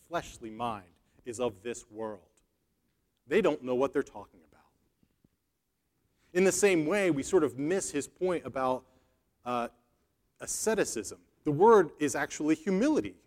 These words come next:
and I can understand translators don't want to change humility. Humility is a good thing. Why would that be a bad thing? But the word is actually, um,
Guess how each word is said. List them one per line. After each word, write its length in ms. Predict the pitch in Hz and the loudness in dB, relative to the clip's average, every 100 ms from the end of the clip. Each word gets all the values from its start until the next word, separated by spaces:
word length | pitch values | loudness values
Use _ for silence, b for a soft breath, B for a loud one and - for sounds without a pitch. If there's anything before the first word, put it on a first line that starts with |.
| - | -18
and 100 | 160 | -16
I 60 | |
can 160 | - 202 | -8 -6
understand 560 | 180 165 - 277 123 | -6 -6 -8 -8 -10
translators 500 | - 156 196 147 135 | -10 -8 -2 2 2
don't 160 | 113 160 | 2 -2
want 140 | 135 | -2
to 120 | 120 107 _ _ _ _ - | -2 -6 _ _ _ _ -16
change 380 | - 165 156 - | 2 4 4 0
humility. 400 | 131 120 135 220 | -4 0 -2 -2
Humility 340 | 196 180 214 | -2 2 2
is 80 | 202 | 2
a 60 | 208 | -4
good 260 | - 294 | 2 0
thing. 300 | - 120 107 | 2 -4 -2
Why 400 | 110 160 180 175 - _ _ _ - | 0 2 4 2 0 _ _ _ -8
would 140 | 156 | -4
that 160 | 180 180 | -2 -4
be 120 | 196 | -2
a 60 | 170 | -4
bad 380 | - 190 254 - - | -4 -4 -4 -6 -12
thing? 160 | 107 85 _ _ _ _ _ _ _ _ - | -12 -12 _ _ _ _ _ _ _ _ -4
But 120 | 160 | 2
the 80 | 170 | 6
word 280 | 185 262 | 8 8
is 180 | 202 127 - | 8 2 -2
actually, 840 | 208 247 - - 104 101 113 165 _ _ _ _ _ _ _ _ _ _ - | -6 -6 -8 -8 -8 -8 -8 -8 _ _ _ _ _ _ _ _ _ _ -8
um, 340 | 127 127 123 | -4 -4 -6